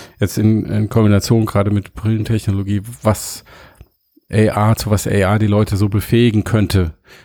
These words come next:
weil plötzlich halt Informationen oder weil Lernen viel intuitiver wird dadurch.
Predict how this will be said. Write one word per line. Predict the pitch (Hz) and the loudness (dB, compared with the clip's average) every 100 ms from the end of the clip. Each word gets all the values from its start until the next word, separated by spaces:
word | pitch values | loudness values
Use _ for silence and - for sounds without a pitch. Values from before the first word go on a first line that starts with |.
| _ | _
weil | 101 98 | 0 2
plötzlich | - 104 - 95 104 | 2 0 -2 -2 0
halt | 101 - | 0 -2
Informationen | 107 - 101 - 110 107 110 107 - - - _ | -6 -4 -4 -2 0 2 0 -2 -6 -20 -20 _
oder | - | 0
weil | 98 | 2
Lernen | 98 98 104 101 | 4 4 2 0
viel | 110 101 | -2 -2
intuitiver | 95 104 - 104 98 | -2 -4 -4 -2 0
wird | 92 92 | 0 -4
dadurch. | 92 95 92 - | -6 -6 -8 -8